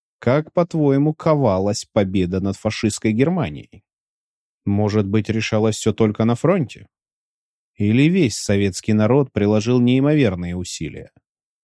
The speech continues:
Может, кто-то общее руководство осуществлял?» Засыпал я вопросами Жукова. «Конечно,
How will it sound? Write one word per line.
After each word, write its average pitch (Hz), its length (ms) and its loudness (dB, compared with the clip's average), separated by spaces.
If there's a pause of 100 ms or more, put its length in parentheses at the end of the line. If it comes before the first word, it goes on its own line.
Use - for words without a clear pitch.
(600)
Может, 104 400 0
кто-то 113 460 0
общее 123 400 0
руководство 120 640 0
осуществлял?» - 840 -8 (720)
Засыпал 110 720 -2
я 92 120 -2
вопросами 98 520 -4
Жукова. - 520 -10 (1300)
«Конечно, 135 640 0